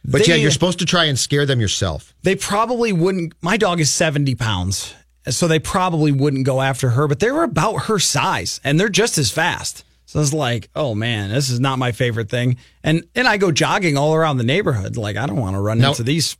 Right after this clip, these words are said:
Speaker 1: i-, is this
Speaker 2: fellas.
Speaker 1: dark at this point?
Speaker 2: Oh, yeah.
Speaker 1: Okay.
Speaker 2: Yeah, it was dark. Now,
Speaker 1: All right.
Speaker 2: luckily, my neighborhood is really well lit up. So we could really see each other.
Speaker 1: Mm-hmm.
Speaker 2: But a-, as,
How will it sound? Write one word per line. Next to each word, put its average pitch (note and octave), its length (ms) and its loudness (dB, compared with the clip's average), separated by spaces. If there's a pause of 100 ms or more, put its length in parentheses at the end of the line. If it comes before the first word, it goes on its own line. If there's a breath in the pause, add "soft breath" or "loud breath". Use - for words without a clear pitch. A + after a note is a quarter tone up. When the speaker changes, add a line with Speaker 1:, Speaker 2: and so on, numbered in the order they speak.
Speaker 1:
i-, - 60 4
is D#3+ 60 0
this - 120 2
Speaker 2:
fellas. D#3 220 2
Speaker 1:
dark C#3 260 2
at D#3 100 -2
this D#3 120 -2
point? E3 340 -2 (120)
Speaker 2:
Oh, A#3+ 120 4
yeah. D3 200 -4 (160)
Speaker 1:
Okay. A2 140 0
Speaker 2:
Yeah, D#2+ 120 -2
it C#3 40 0
was D3 120 0
dark. G2 240 -4
Now, F#3 200 2
Speaker 1:
All E3+ 40 2
right. - 100 -2
Speaker 2:
luckily, E3+ 580 0 (200 soft breath)
my F3+ 160 2
neighborhood E3 460 2
is A2+ 100 0
really C#3 260 2
well C3+ 260 0
lit B2 220 0
up. C#3+ 280 -4 (320)
So - 200 0
we G3 200 0
could G#3 160 0
really G3 380 2
see G3+ 220 2
each C3+ 220 2
other. F#2+ 360 -4 (180)
Speaker 1:
Mm-hmm. G#2+ 140 4
Speaker 2:
But G2 180 4 (200)
a-, - 260 -2
as, F3 240 -2